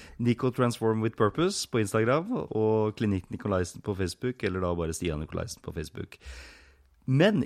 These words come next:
en kjapp ting som jeg må si, og det er klart, hold dere mest mulig til frivekter av dere som trener.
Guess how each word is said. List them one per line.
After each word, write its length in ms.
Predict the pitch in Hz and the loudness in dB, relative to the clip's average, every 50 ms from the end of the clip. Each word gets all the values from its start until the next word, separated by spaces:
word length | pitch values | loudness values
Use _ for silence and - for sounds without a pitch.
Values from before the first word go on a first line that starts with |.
| - - | 0 2
en 160 | 131 147 170 | 2 2 0
kjapp 360 | 156 - - - 165 165 - | -2 -4 -2 -2 -2 -2 0
ting 180 | - 139 123 123 | 0 -2 0 0
som 120 | 131 135 139 | -2 -2 0
jeg 20 | 131 123 | 0 -2
må 80 | 120 117 | -2 -2
si, 140 | 123 131 | -2 -2
og 80 | 127 127 | 0 0
det 80 | 117 117 | 0 0
er 100 | 117 120 | 0 0
klart, 220 | - 117 120 - - - | 0 -2 -4 -4 -6 -16
hold 500 | - - - - 127 120 117 120 120 120 | -18 -8 -2 0 2 2 2 2 0 -2
dere 200 | 127 123 131 127 | -2 -2 -2 -2
mest 680 | - 110 101 95 90 98 110 - - - - - - - | -2 -2 -2 0 0 0 -2 -2 -4 -6 -8 -8 -6 -4
mulig 500 | 107 107 101 92 82 71 78 87 90 - | -2 0 0 0 -2 -2 -4 -6 -8 -8
til 400 | - - - 87 82 85 87 - - - | -10 -10 -8 -6 -4 -4 -6 -6 -8 -14
frivekter 920 | - - - - 82 78 78 76 69 - 87 - - - - - 82 - - - | -16 -10 -6 -6 -6 -4 -6 -6 -6 -8 -8 -8 -8 -8 -6 -4 -4 -6 -6 -8
av 100 | 90 80 | -8 -6
dere 160 | 82 78 - | -6 -8 -8
som 140 | - 80 82 | -8 -10 -8
trener. 380 | 80 - - - - - - | -8 -10 -10 -10 -12 -16 -18